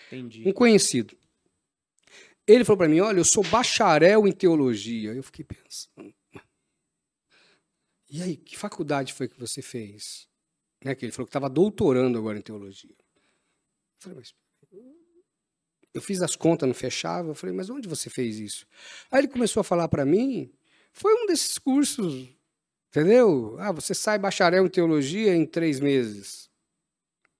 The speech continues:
Speaker 2: Literalmente assim, bacharel em teologia em três
Speaker 1: Três
Speaker 2: meses.
Speaker 1: meses bacharel?
Speaker 2: É.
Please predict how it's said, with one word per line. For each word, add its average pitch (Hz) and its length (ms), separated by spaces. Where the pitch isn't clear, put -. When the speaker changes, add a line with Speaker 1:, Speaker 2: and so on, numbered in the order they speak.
Speaker 2:
Literalmente 185 540
assim, 196 240
bacharel 127 480
em - 20
teologia 139 400
em 196 40
três 226 220
Speaker 1:
Três 175 180
Speaker 2:
meses. 127 160
Speaker 1:
meses 165 180
bacharel? 135 600
Speaker 2:
É. 113 220